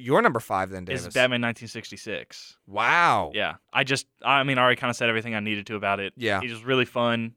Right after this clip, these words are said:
Speaker 2: I, it was really campy. I enjoyed it. It was a lot of fun. If I was a kid in the sixties, I would have enjoyed it, and I enjoyed it yesterday when I was watching it. So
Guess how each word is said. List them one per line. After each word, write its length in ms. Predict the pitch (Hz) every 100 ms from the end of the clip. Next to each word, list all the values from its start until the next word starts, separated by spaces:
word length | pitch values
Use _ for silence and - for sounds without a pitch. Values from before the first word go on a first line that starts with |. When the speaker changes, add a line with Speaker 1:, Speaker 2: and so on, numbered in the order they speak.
| -
Speaker 2:
I, 140 | 120
it 80 | 117
was 120 | 123
really 200 | 123 143
campy. 500 | - 127 120 127 120 113 _ _ _ _ -
I 100 | 127
enjoyed 340 | 127 120 123
it. 160 | 120 117
It 40 |
was 100 | 113
a 40 | 117
lot 160 | 117
of 60 | 113
fun. 420 | - 117 113 113
If 140 | 113 123
I 80 |
was 140 | 117 117
a 60 |
kid 120 | 113 120
in 80 |
the 80 | 113
sixties, 420 | - 110 - 117
I 60 | 87
would 140 | 110
have 80 | 110
enjoyed 340 | 113 107 113 113
it, 160 | 113 -
and 100 | 139
I 80 | 135
enjoyed 300 | 123 131 120
it 60 |
yesterday 360 | 110 110 123 107
when 100 | 104
I 20 |
was 100 | 98
watching 360 | 98 90 - 98
it. 100 | 73
So 400 | - 104 92 87